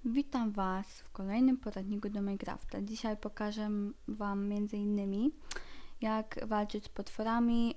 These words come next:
e, jak, w jakiej bezpiecznej odległości można do nich podchodzić, co najlepiej zabierać na takie polowania. E, więc, e, serdecznie zapraszam do oglądania. To przede wszystkim musimy mieć,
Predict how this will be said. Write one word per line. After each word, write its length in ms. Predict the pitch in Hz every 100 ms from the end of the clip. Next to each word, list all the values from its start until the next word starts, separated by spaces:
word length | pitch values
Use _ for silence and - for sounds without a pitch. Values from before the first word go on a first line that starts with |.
| -
e, 500 | 208 208 208 202 202
jak, 460 | 208 202 202 - -
w 100 | 208
jakiej 280 | 214 208 214 -
bezpiecznej 680 | 247 240 208 - 214 - 214
odległości 540 | 208 208 208 208 -
można 280 | 208 208 208
do 100 | 202
nich 200 | 202 202
podchodzić, 680 | - 202 - 254 240 240 -
co 100 | 226
najlepiej 460 | 214 208 202 202 208
zabierać 480 | 196 214 226 226
na 100 | 226
takie 240 | 220 214 226
polowania. 600 | 220 220 226 226 226 240 - - - - - - - - -
E, 460 | 226 226 226 226 226
więc, 720 | 240 240 233 233 - - - -
e, 460 | 208 208 208 208 208
serdecznie 600 | - 208 220 240 226 214
zapraszam 500 | 175 - 202 196 196
do 120 | 190
oglądania. 540 | 202 202 185 170 185 - - - - - - - - - -
To 100 | -
przede 300 | - 269 277
wszystkim 460 | - 233 - 240
musimy 400 | 240 220 - 233
mieć, 380 | 226 208 214 -